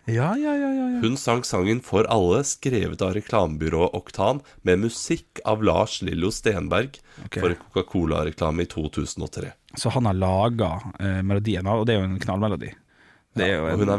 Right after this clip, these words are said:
Speaker 2: veganer, så hun hører ikke på oss.
Speaker 1: Nei, nettopp, nei. Nei, men det er
Speaker 2: Ja, og, og hun spiller i parterapi.
Speaker 1: Ok, men nå, nå er vi inne på noe her. Nå, nå, nå begynner det å bli gøy. Nå, nå begynner, <laughs> nå begynner det å bli
Speaker 2: Hun spiller den nye kjæresten til Kjell Simen.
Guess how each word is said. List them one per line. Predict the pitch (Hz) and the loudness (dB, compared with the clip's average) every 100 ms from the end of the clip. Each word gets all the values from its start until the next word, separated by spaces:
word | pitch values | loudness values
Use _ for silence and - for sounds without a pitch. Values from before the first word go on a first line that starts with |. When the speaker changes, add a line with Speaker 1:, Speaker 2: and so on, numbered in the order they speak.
| 120 | 2
Speaker 2:
veganer, | 107 85 78 80 | 2 0 0 -2
så | - 95 | -2 0
hun | 101 107 | 0 2
hører | 101 110 | 0 0
ikke | - - | -6 -8
på | - - | -8 -8
oss. | - - - - | -10 -18 -20 -4
Speaker 1:
Nei, | 120 110 127 | 0 2 2
nettopp, | 110 - 95 | -2 -6 -10
nei. | - - - - - | -14 -16 -20 -20 -10
Nei, | - 139 | -2 0
men | 180 | 0
det | 190 | 2
er | 165 156 135 131 131 127 | 2 4 4 4 2 0
Speaker 2:
Ja, | 104 - - - | -4 -12 -18 -16
og, | - - | -4 4
og | 110 | 4
hun | 110 151 | 4 -2
spiller | - - 101 87 104 165 - - | -6 0 2 4 2 0 -4 -12
i | |
parterapi. | - - 127 92 - 87 87 170 190 - _ _ _ _ _ _ _ _ _ _ _ _ - | -6 0 2 0 -2 -4 -2 -4 -4 -8 _ _ _ _ _ _ _ _ _ _ _ _ -6
Speaker 1:
Ok, | 127 147 | 0 2
men | 147 | 4
nå, | 156 | 4
nå | 151 151 | 6 6
er | |
vi | 120 | 6
inne | 113 | 2
på | |
noe | 101 | 0
her. | 92 87 | 0 0
Nå, | 147 156 | 2 4
nå, | 151 160 | 4 6
nå | 160 | 6
begynner | 156 143 | 6 6
det | |
å | 120 | 6
bli | 110 | 6
gøy. | 98 - - - 120 | 4 -2 -6 -2 4
Nå, | 175 | 6
nå | 180 165 | 8 8
begynner, | 120 214 | 6 6
<laughs> | 208 | 6
nå | - | 8
begynner | 208 - | 6 6
det | 185 | 6
å | 165 | 6
bli | 156 | 4
Speaker 2:
Hun | 147 | 4
spiller | - - 127 101 98 147 151 - - - | 2 4 6 6 6 6 4 -10 -8 4
den | 127 147 | 4 4
nye | 156 151 107 92 | 4 4 6 6
kjæresten | 135 156 123 87 - - 151 | 4 2 2 0 -4 -8 -8
til | - 123 | -4 -4
Kjell | - 143 | -2 -4
Simen. | 143 - 143 95 151 | -2 0 2 2 0